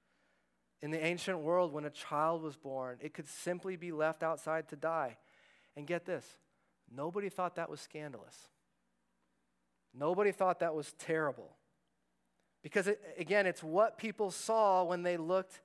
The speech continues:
at an infant. They saw something disposable.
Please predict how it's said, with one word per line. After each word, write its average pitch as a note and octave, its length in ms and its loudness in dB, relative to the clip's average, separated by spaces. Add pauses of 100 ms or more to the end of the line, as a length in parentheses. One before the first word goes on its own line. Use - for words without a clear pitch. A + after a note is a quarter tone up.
(420)
at D#3+ 120 0
an E3 120 0
infant. F#3 400 -4
They D#3 140 0
saw E3+ 440 0
something E3+ 600 -8 (100)
disposable. D#3 760 -8